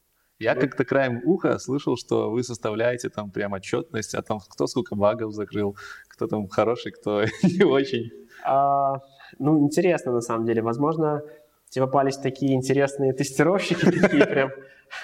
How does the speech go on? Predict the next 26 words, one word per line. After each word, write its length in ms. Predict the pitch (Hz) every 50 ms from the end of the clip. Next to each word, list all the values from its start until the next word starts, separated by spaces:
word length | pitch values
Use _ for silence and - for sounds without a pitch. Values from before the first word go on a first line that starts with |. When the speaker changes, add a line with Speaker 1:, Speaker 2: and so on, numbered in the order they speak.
| - 151 - - - - - - - - - - - - - _ _
Speaker 2:
допытливые. 720 | - 120 123 123 139 135 135 - 156 151 - 135 123 123 117
Но, 320 | 117 143 170 180 160 - -
а, 1500 | 143 143 139 139 139 135 135 135 131 113 - - - - - - - _ - - - - - - - _ _ _ - -
скажем 280 | - - - 160 190
так, 180 | 175 180 143 -
статистика 600 | - - - - - 208 247 233 - 208 - 170
по, 840 | 151 - - 151 151 156 156 156 151 147 143 135 127 120 107 95 - - - - - _ _ _ _ _ _ _ _ _ _ _ _ _ _ _ _ _ _ _ _
прям 200 | - 147 156 160 151
по 80 | 156
разработке, 520 | 156 147 160 151 151 160 220 262 - - 170
наверное, 260 | 151 165 170 170 160
не 120 | 160 160
ведётся, 520 | 156 165 156 143 123 95 87 - - 85 80
да. 240 | 85 92 104 123 135
Ну, 160 | 139 156 151
то 60 | 117
есть, 140 | 113 - -
либо 140 | 160 170 175
это 120 | 170 170 160
ведётся, 480 | 156 165 151 165 180 202 196 - 156
возможно, 520 | 147 139 131 139 143 156 151 147 135 131 113
менеджерами, 680 | 90 - 131 151 160 143 123 113 113 - 95 90 85
да, 300 | 80 78 87 101 110 - -
как 120 | - 110
Speaker 1:
Мгм. 100 | 120 143
Speaker 2:
вариант. 480 | 117 113 113 110 101 98 92 90 - -